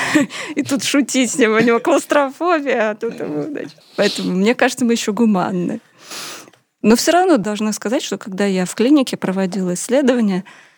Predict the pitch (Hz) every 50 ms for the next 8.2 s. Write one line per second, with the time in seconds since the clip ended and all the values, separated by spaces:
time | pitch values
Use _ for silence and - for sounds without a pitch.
0 | _ _ _ _ - - 220 226 - 233 226 233 - 247 240 233 208 196 190 180
1 | - 190 180 - - 185 180 - 202 156 190 185 180 180 185 190 196 160 185 226
2 | 262 294 - - 196 170 170 202 214 214 - 233 208 190 160 - - - 147 165
3 | - - - - - - - - 202 190 196 - - - 196 165 160 196 185 202
4 | 202 247 349 440 330 262 202 185 - 208 208 - 208 180 165 170 175 185 185 -
5 | - 180 - - 254 - - 202 170 - 233 190 - - - - - - - _
6 | - - _ _ _ - - 240 240 - - 277 277 277 277 277 330 302 254 -
7 | - 214 202 - 233 247 - - 277 226 190 185 190 180 - 233 208 214 - -
8 | 294 330 381 392